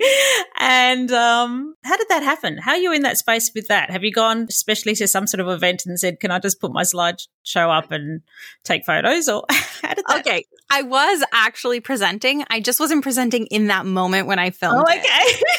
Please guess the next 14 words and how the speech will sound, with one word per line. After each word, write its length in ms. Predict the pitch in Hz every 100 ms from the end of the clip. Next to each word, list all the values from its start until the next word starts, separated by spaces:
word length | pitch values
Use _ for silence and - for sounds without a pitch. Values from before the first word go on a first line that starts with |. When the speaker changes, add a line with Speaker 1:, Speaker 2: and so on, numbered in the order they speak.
| - 571 679 -
Speaker 1:
I 100 | 453
just 160 | 539 523
thought 140 | 349
it 60 | 320
was 120 | 302
completely 500 | 294 269 277 160 262
contrived. 540 | 269 311 294 202 208 226
You 60 |
might 200 | 226 214
have 160 | 240 185
to 80 | 214
do 160 | 202
a 60 | 190
follow-up 460 | 196 180 180 -